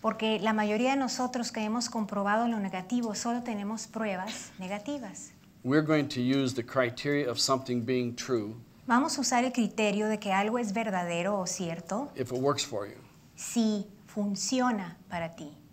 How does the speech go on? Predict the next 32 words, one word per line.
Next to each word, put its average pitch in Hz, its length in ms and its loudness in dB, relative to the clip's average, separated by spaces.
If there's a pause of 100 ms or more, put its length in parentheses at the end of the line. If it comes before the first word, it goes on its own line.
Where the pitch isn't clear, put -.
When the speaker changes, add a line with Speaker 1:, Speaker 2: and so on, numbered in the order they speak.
(140)
Speaker 2:
Or 117 140 2
you 127 120 4
can 120 220 -2
work 123 200 2
it. - 200 -12 (340)
Speaker 1:
o 190 120 -2
si 196 140 -2
puedes 208 460 0 (140)
trabajarlo. 170 800 -4 (800)
Speaker 2:
And 127 200 2
we're 131 120 4
going 151 160 4
to 147 40 2
be 131 120 0
talking 131 600 0 (160)
mostly 135 380 2
about 120 380 0
that 131 300 0
that 120 120 -2
is 117 200 -2
invisible. 101 580 -6 (360)
Speaker 1:
Y 240 100 2
vamos 294 280 2
a 277 60 4
hablar 233 320 6
en 254 80 2
su 240 120 0
mayoría 214 520 2
de 226 180 0
ello 247 340 2
que 202 240 -2
es 220 180 -4